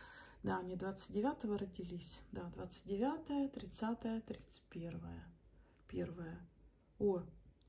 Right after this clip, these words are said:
сегодня второе. Два-, тридцатого они родились. Да, три, не двадцать девятого, тридцатого.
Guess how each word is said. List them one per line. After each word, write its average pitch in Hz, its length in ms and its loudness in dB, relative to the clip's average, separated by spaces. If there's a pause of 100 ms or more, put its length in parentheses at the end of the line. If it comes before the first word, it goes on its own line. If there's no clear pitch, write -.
(100)
сегодня 208 180 4
второе. 202 500 4
Два-, 196 200 4
тридцатого 220 720 6
они 165 220 -2
родились. 156 560 -6 (200)
Да, 190 140 4
три, - 180 -2
не 214 140 8
двадцать 202 380 6
девятого, 233 320 6
тридцатого. 180 720 -2